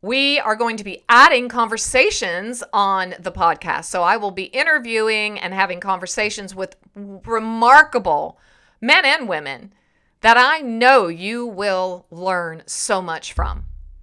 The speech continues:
I can't wait to share all of this, but until then, I pray that you,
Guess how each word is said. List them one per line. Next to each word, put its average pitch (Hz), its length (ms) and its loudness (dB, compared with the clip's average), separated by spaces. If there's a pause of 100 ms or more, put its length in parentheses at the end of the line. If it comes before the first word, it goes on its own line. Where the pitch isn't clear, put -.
(1200)
I 170 60 -6
can't 202 300 -8
wait 285 300 2
to 294 100 -10
share 285 260 2
all 269 140 0
of 262 100 -4
this, 254 260 0
but 196 140 -6
until 302 400 -6
then, 247 340 -4
I 247 260 2
pray 190 420 -2
that 180 220 -6
you, 277 280 -6